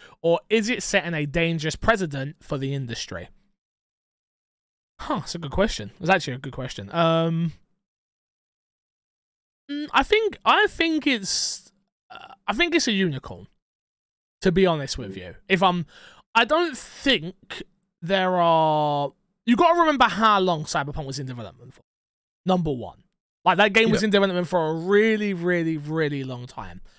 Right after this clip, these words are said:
Speaker 1: And clearly the scope just got bigger and bigger and bigger and bigger, and then celebrities were added and things like that. Um, but ultimately, I do think it was a unicorn. I don't think there's me-, I think the industry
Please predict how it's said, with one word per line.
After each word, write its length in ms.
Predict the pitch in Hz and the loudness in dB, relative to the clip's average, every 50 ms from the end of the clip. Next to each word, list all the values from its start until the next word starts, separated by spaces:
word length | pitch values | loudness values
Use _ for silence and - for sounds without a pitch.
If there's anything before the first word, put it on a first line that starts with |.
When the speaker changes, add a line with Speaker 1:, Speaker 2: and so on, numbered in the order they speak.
| _ _ _ _ | _ _ _ _
Speaker 1:
And 140 | - 175 180 | -6 -6 -2
clearly 280 | - - 220 214 185 180 | 2 2 2 4 2 0
the 100 | 160 175 | -2 -4
scope 280 | - - - 180 160 | -2 0 2 0 2
just 140 | 147 147 139 | 0 -4 -4
got 180 | - 165 147 139 | -4 -4 -4 -2
bigger 280 | 160 147 135 143 139 | -2 -4 -4 -4 -8
and 80 | 139 139 | -8 -8
bigger 240 | 135 131 127 131 123 | -8 -8 -10 -10 -10
and 100 | 123 127 | -10 -10
bigger 240 | 131 117 120 117 113 | -10 -10 -10 -12 -10
and 80 | 120 | -8
bigger, 220 | 135 156 156 143 143 | -6 -6 -4 -4 -2
and 340 | 143 143 139 135 123 123 123 | -2 -2 -2 -2 -4 -6 -10
then 80 | 117 - | -10 -10
celebrities 580 | - 160 170 175 156 143 156 147 151 147 - | -6 -2 0 0 0 0 -2 -4 -4 -4 -4
were 80 | 147 131 | -6 -4
added 400 | 123 143 139 135 139 139 135 131 | -4 -4 -6 -6 -8 -10 -10 -12
and 100 | 127 127 | -12 -10
things 240 | - 190 185 170 - | -6 -4 -4 -4 -4
like 140 | 131 110 101 | -6 -10 -12
that. 200 | 101 92 85 - _ _ - - - - - - _ - | -14 -16 -16 -18 _ _ -20 -20 -20 -20 -20 -12 _ 2
Um, 400 | 180 185 180 175 175 175 180 165 - - _ _ _ _ _ _ _ _ _ _ _ _ _ _ _ _ _ _ _ _ | 4 4 4 4 2 0 -2 -4 -6 -10 _ _ _ _ _ _ _ _ _ _ _ _ _ _ _ _ _ _ _ _
but 160 | - 240 - - | 0 2 4 6
ultimately, 480 | 277 302 285 254 233 214 196 190 185 | 4 6 4 2 2 2 2 4 4
I 60 | 180 | 2
do 200 | 185 143 208 220 | 2 2 0 -2
think 220 | 196 - 220 196 165 | 0 0 -2 -2 0
it 40 | 196 | 0
was 160 | 180 175 156 165 | 0 0 0 -2
a 60 | 160 | -2
unicorn. 600 | 165 165 165 156 139 127 - - 185 98 107 - _ 165 - - | -2 0 -2 -2 -4 -6 -10 -12 -14 -14 -16 -16 _ -12 -6 -4
I 80 | 185 | -2
don't 240 | 175 165 240 277 277 | 2 2 2 2 2
think 120 | 262 302 240 | -2 -2 0
there's 200 | 262 233 175 165 | 0 0 0 0
me-, 240 | 175 185 190 202 - | 0 0 0 0 2
I 100 | 196 196 | 0 0
think 340 | - - 262 277 262 - - | 0 0 -4 -4 -4 -4 -4
the 200 | 254 226 196 - | -4 -4 -4 -6
industry 880 | - 226 226 226 208 214 202 - - - 180 175 165 151 147 143 131 - | -6 -6 -4 -2 -2 -2 -2 -2 -4 -4 -4 -4 -4 -4 -6 -8 -10 -14